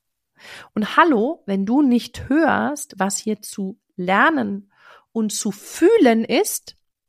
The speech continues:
dann gebe ich es dir zu fühlen. Und zwar unmissverständlich. <laughs> Und für mich bedeutet das,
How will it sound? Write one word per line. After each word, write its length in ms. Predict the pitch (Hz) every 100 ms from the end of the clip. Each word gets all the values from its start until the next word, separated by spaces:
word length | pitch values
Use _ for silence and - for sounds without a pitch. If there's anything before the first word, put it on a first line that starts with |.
| _ - _ _ -
dann 260 | 185 180
gebe 200 | 185 247
ich 140 | 262 -
es 160 | -
dir 160 | - -
zu 160 | -
fühlen. 420 | - - - - -
Und 200 | 175 170
zwar 260 | - 185
unmissverständlich. 1120 | 320 381 254 - - 113 110 110 - - - - _ _ _ _ _ _
<laughs> 380 | 147 135 135 110 _ _ _ _ _ - - - - - - _ _ _ _ _ _ _ _ _ _
Und 180 | - 233
für 120 | 233
mich 520 | 220 240 381 - - -
bedeutet 580 | 190 190 196 240 269 - -
das, 560 | 175 165 185 - -